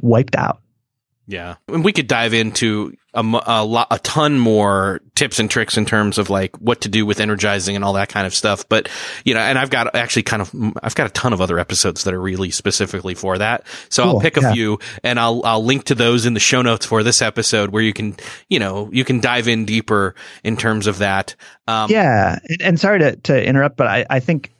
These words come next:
Speaker 1: um, one thing that, that is important to, to say, 'cause we haven't really said it yet, is that, so the, the book is made up of these four steps: highlight,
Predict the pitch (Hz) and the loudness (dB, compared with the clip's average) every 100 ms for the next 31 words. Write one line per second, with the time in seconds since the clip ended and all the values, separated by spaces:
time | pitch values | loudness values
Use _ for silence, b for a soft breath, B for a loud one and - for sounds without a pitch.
0 | - 120 113 107 98 123 147 147 143 123 | -4 0 2 0 -2 2 2 4 4 4
1 | 113 - _ _ - 117 113 113 107 131 | 2 -2 _ _ -2 0 2 0 0 -2
2 | - 107 110 104 101 123 110 135 113 107 | -2 -2 0 0 0 -2 0 0 2 2
3 | 110 113 110 104 - 120 113 117 104 - | 2 2 2 0 -6 0 2 4 2 -2
4 | - 113 104 101 - 156 117 104 101 104 | 0 2 2 0 2 2 4 2 2 0
5 | 101 - B B B - 127 120 - 123 | 0 -6 B B B -2 -2 -2 -2 -2
6 | 123 131 123 185 156 131 123 120 117 107 | 0 0 0 2 4 4 6 4 2 2
7 | 104 107 - _ _ - 120 110 107 - | 0 0 -4 _ _ -2 0 2 0 0
8 | 110 117 - - _ - - 110 104 101 | 0 0 -4 -14 _ -14 0 2 4 2
9 | 101 | 0